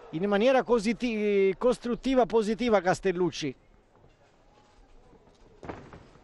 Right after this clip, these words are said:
Qui su-, va sotto il destro dell'avversario e poi va lui a, a segno con il destro invece al corpo,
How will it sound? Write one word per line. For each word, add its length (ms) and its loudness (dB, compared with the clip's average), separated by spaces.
Qui 180 -2
su-, 440 -2
va 140 0
sotto 420 0
il 420 2
destro 300 0
dell'avversario 600 0
e 40 0
poi 320 2
va 100 0
lui 240 2
a, 200 2
a 60 2
segno 340 0
con 160 -2
il 440 2
destro 300 0
invece 300 0
al 260 2
corpo, 460 0